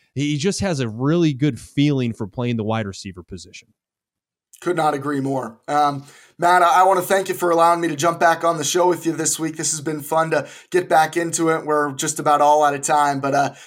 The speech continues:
Speaker 2: thanks for letting me jump back on the show. It's been a blast. Uh, recap the Penn State forty-five to, uh, fourteen win over Indiana. Thanks again for letting me come on.
Speaker 1: Anytime, man. Appreciate you having you on.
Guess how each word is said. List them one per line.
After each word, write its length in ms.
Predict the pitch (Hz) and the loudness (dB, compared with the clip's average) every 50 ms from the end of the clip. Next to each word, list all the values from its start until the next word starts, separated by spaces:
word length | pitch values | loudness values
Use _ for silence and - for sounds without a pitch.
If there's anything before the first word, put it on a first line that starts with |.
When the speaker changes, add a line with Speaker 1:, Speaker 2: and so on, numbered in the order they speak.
| _ - | _ -4
Speaker 2:
thanks 180 | 175 175 165 170 | -4 -2 -2 -2
for 80 | 160 | -2
letting 220 | 160 170 175 170 175 | 0 0 0 0 -2
me 100 | 160 151 | -4 -2
jump 240 | 160 175 165 156 170 | 0 0 0 2 2
back 220 | 160 156 151 156 | 2 2 2 2
on 160 | 165 156 151 | 0 0 0
the 60 | 143 135 | -2 -4
show. 280 | - - 170 151 139 | -2 0 0 0 0
It's 120 | 135 135 - | 0 -2 -4
been 100 | 156 143 | -4 -4
a 60 | 139 | -2
blast. 580 | 131 147 147 151 147 135 - - - - - 160 | 0 2 4 4 4 4 0 -2 -4 -4 -2 -2
Uh, 280 | 151 151 139 135 135 - _ _ _ _ _ _ - | 0 0 0 -2 -4 -8 _ _ _ _ _ _ -4
recap 420 | 208 240 233 - 240 220 214 214 | -4 -2 0 4 4 4 4 2
the 80 | 175 170 | -2 -2
Penn 200 | 170 196 196 185 | 0 0 0 0
State 300 | - - 190 180 180 180 | 0 2 2 2 2 2
forty-five 800 | - 175 180 175 165 160 160 - 170 165 165 160 156 156 139 - | 0 -2 0 0 -2 -4 -2 2 4 4 4 4 4 2 -2 -4
to, 300 | - 175 156 151 139 - - - - - - - _ _ _ _ _ _ _ | -2 0 0 0 0 -2 -6 -20 -20 -20 -20 -20 _ _ _ _ _ _ _
uh, 300 | - 160 151 147 147 147 147 139 - - _ _ - - | 0 2 2 2 2 2 2 0 -2 -6 _ _ -6 0
fourteen 420 | - 214 196 190 - 202 190 175 170 | 2 4 4 4 2 0 0 2 2
win 140 | 175 175 170 | 2 2 2
over 260 | 165 160 135 156 160 | 2 0 0 0 -2
Indiana. 400 | 160 156 151 156 151 147 147 143 | -2 0 0 2 2 2 0 -2
Thanks 300 | 139 - 151 151 139 143 | -2 -4 -4 -4 -4 -4
again 240 | 139 147 147 143 139 | -2 -2 -2 -2 -2
for 100 | - 135 | -2 -2
letting 200 | 139 139 135 139 | -2 -2 -2 -4
me 80 | 135 135 | -6 -6
come 160 | - 135 135 | -4 -4 -2
on. 240 | 135 131 113 110 _ _ _ _ _ _ _ _ _ _ _ _ _ _ _ _ - | -2 -2 -4 -8 _ _ _ _ _ _ _ _ _ _ _ _ _ _ _ _ 0
Speaker 1:
Anytime, 460 | 165 180 175 165 - 175 151 143 131 | 2 2 2 2 2 2 2 2 0
man. 100 | 127 120 | -2 -2
Appreciate 340 | 110 139 135 120 147 135 127 | -2 -4 -4 -2 -2 -2 0
you 60 | 127 | 0
having 180 | 131 127 123 | 0 0 -2
you 80 | 127 120 | -2 -4
on. 160 | 104 90 85 | -4 -6 -10